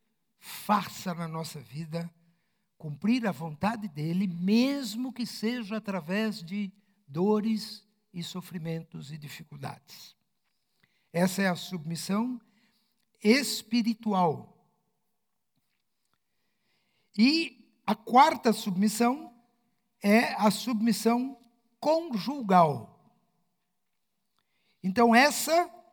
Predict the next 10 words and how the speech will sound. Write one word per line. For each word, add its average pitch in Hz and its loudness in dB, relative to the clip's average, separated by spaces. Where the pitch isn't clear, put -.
está 196 4
em 185 2
primeira 202 6
Pedro 156 0
capítulo 190 -4
três, 269 0
começando 220 4
no 185 2
primeiro 180 0
versículo, 294 -2